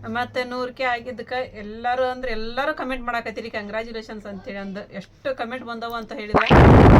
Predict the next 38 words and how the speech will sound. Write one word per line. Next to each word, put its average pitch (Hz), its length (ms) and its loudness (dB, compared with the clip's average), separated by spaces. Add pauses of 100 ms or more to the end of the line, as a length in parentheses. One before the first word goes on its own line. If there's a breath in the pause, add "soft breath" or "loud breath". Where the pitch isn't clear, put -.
ಅದು 214 140 -6
ರಿಪ್ಲೈ 226 320 0
ಮಾಡೋಕ್ಕಾಗಲ್ತು 254 540 -4
ನನಗೆ, 202 140 -8
ಅಷ್ಟು 254 300 -8
ಕಾಮೆಂಟ್ 233 280 -8
ಬಂದವ್ರಿ. 214 340 -8
ಎಲ್ಲರಿಗೂ 202 440 -12
thank 185 240 -12
you 196 100 -14
so 202 280 -12
much 190 160 -14
ರೀ 190 60 -16
ಫ್ರೆಂಡ್ಸ್. 190 260 -16
ಇದೆಲ್ಲ 180 460 -10
ನೀವು, 190 440 -14 (600 loud breath)
ನಿಮ್ಮ 226 240 -10
ಸಪೋರ್ಟು, 214 540 -10
ನಿಮ್ಮ 214 320 -12
ಆಶೀರ್ವಾದ, 196 480 -10
ದೇವ್ರ 196 300 -14
ಆಶೀರ್ವಾದ 190 400 -12
ಇದ್ದಲ್ಲಿ 185 340 -14
ಇದೆಲ್ಲ 180 240 -14
ಆಗಕ್ಕೆ 180 340 -14
ಸಾಧ್ಯ 185 280 -14
ರೀ. 196 120 -16
ನಿಮ್ಮೆಲ್ಲರ 196 400 -14
ಸಪೋರ್ಟ್ 190 400 -14
ಸದಾ 190 200 -12
ಹಿಂಗೆ 190 380 -12
ಇರಲಿ 190 200 -14
ಅಂತ 180 220 -14
ಅಂದು 190 240 -10
ನಾನು 180 160 -12
ನಿಮ್ಮಲ್ಲಿ 180 340 -14
ಕೇಳ್ಕೊಳ್ತೀನಿ 196 560 -14
ರೀ. 302 120 -12